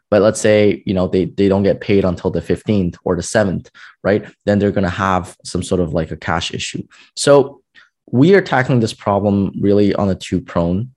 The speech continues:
Um, so first, we're, we are providing sort of, like, a zero interest, um, line of credit to a lot of those people who are ignored by financial institutions. And,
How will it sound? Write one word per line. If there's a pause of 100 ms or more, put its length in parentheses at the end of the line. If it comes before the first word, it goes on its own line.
(140)
Um, (280)
so
first,
we're,
we
are
providing
sort
of,
like, (140)
a
zero
interest, (340)
um,
line
of
credit (220)
to
a
lot
of
those
people
who
are
ignored
by
financial
institutions. (420)
And,